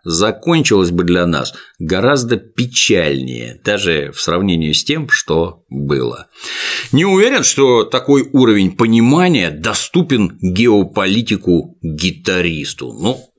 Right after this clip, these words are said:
кого-нибудь другого, возможно, озарит. Не смолчал и певец ртом Сергей Лазарев. Не могу промолчать. Это отвратительно, ставить в центре столицы такой памятник.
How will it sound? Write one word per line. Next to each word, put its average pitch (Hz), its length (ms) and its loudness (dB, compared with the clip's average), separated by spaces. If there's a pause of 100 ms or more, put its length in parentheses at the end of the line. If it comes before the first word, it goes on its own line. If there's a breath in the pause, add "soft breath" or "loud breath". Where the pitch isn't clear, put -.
(140)
кого-нибудь 82 520 -2
другого, 85 640 0
возможно, 80 920 -2
озарит. 78 840 -6 (360 loud breath)
Не 135 360 2
смолчал 151 800 2
и 104 60 2
певец 101 480 2
ртом 120 640 2
Сергей 85 760 0 (140)
Лазарев. 76 720 -4 (640)
Не 139 240 4
могу 160 260 0
промолчать. 82 760 -4 (240)
Это 220 240 -4
отвратительно, 127 1200 -4
ставить 156 580 -2
в - 100 -12
центре 110 420 0
столицы 104 880 -2
такой - 380 -2
памятник. 76 800 -6